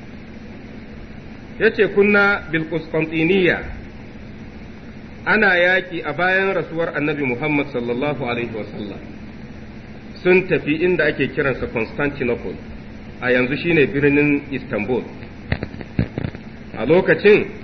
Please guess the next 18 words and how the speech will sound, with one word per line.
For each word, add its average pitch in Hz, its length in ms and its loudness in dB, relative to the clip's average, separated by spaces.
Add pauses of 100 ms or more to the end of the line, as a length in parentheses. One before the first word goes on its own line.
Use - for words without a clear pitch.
(120)
shine 156 440 6
birni 156 380 4
mafi 156 280 4
ƙarfi 165 480 4
a 135 80 -2
duniya 127 420 2
saboda 127 320 -2
headquarter 139 380 -2
Rumawa 120 460 2
kenan. 95 340 -8 (1800)
An 175 220 6
tafi 147 340 2
za 165 260 4
a 156 80 0
yi 156 180 2
yaƙi 156 420 4
da 120 80 0
Rumawa, 135 680 0